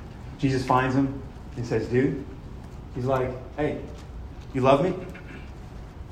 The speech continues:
I love you, bro. We're in this together. You're actually gonna do some extraordinary things. You just gotta trust me." And he went and just filled him with courage.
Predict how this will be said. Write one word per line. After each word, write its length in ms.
I 60
love 160
you, 100
bro. 320
We're 80
in 60
this 100
together. 400
You're 160
actually 300
gonna 80
do 80
some 260
extraordinary 680
things. 420
You 80
just 120
gotta 160
trust 340
me." 120
And 40
he 80
went 180
and 80
just 100
filled 320
him 60
with 160
courage. 380